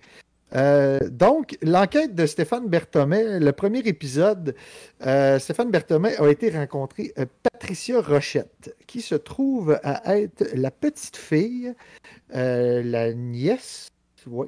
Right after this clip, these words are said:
la nièce de Marie-Paul Rochette. Euh, donc, celle qu'on entend parler en entrevue avec Stéphane Berthommet, c'est cette fameuse Patricia-là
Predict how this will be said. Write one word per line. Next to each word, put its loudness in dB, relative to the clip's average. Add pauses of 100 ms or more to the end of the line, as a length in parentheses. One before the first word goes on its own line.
la -4
nièce -6
de 2
Marie-Paul 0
Rochette. -2 (840)
Euh, 4 (300)
donc, 2
celle 2
qu'on 0
entend 2
parler 4
en 0
entrevue -2
avec 0
Stéphane -4
Berthommet, -2
c'est -8
cette -8
fameuse -2
Patricia-là 0